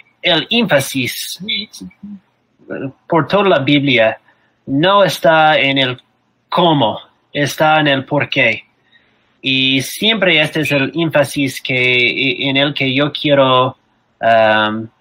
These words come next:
enfocar en los estudios bíblicos, es, uh,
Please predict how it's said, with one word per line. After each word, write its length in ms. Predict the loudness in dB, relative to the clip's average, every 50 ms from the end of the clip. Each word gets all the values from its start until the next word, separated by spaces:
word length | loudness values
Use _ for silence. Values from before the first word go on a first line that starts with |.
| _ _ _ _ _
enfocar 680 | -2 0 0 0 0 0 0 2 2 4 4 4 4 2
en 140 | 2 0
los 220 | 0 -2 -2 -4 -4
estudios 480 | -6 -6 -4 -4 -2 -2 -2 -2 -2
bíblicos, 500 | -4 -4 -2 -2 -4 -2 -4 -4 -4 -2
es, 260 | -4 -4 -4 -6 -10 -12 -16 -18 -16 -16 -16 -18 -20 _ _ -2
uh, 340 | 0 2 2 2 2 2